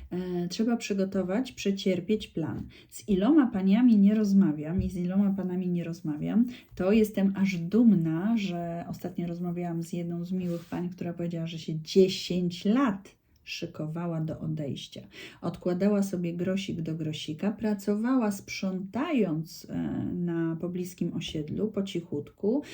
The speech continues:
nic absolutnie mąż nie wiedział, sprzątała sobie, po pracy szła na dwie godziny, na przykład prasowała do jednej pani, do drugiej pani sprzątała, e, i robiła takie rzeczy i dziesięć lat odkładała, aby odejść od swojego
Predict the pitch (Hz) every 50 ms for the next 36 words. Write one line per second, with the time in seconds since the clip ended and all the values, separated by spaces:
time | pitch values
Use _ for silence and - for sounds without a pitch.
0 | - - - - 190 190 190 190 185 180 - - 180 175 175 175 - 175 170 165
1 | 165 165 - - 170 165 - 139 139 - 208 240 247 - - - 180 190 196 180
2 | 160 151 147 160 - - 175 196 220 226 - 185 - - 175 170 165 165 - 165
3 | 160 - - - 175 165 160 160 156 151 143 160 160 165 175 175 170 170 165 160
4 | - 175 175 175 170 165 160 160 - - 190 - 160 160 - - 160 160 165 -
5 | - 165 175 175 202 220 226 214 208 202 196 190 190 185 190 180 190 180 165 165
6 | 160 160 160 156 - - 165 156 160 165 165 160 165 160 160 165 170 - - -
7 | - 233 240 233 254 277 269 240 220 208 202 196 - - - - - - - -
8 | - - - 175 175 175 175 - 185 190 180 180 180 185 175 180 175 - 185 -
9 | 214 214 - - - - 175 165 - - - - 226 240 254 247 247 - - 202
10 | 185 180 165 160 165 - - - 156 160 151 - - - 196 - - - - -
11 | _ _ _ _ _ _ _ _ - 285 285 - - - - - 175 170 160 -
12 | 165 160 160 156 156 175 196 - - 165 165 160 156 - - - - - 175 165
13 | 165 170 170 175 180 - - - - _ - 247 254 - - - - 175 160 156
14 | 147 147 156 156 160 160 165